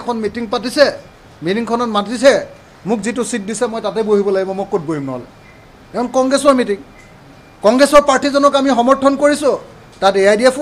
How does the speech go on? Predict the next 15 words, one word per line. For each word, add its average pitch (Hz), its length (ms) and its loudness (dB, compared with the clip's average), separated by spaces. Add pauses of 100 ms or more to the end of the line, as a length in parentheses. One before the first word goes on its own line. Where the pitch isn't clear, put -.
আহি 285 100 6 (100)
বহিছে, 277 300 4 (460)
ময়ো 240 280 2
আহি 277 100 4
বহিছোঁ, 277 440 2 (1000)
কিন্তু 190 160 -6 (140)
এ - 80 4
আই 226 80 4
ডি 269 100 0
এফৰ 277 200 0
মিটিঙত 220 320 -8
মই 190 100 -4
যাবলৈ 139 340 -4
নাই। 107 100 -18 (1200)
সাম্প্ৰদায়িক 247 420 4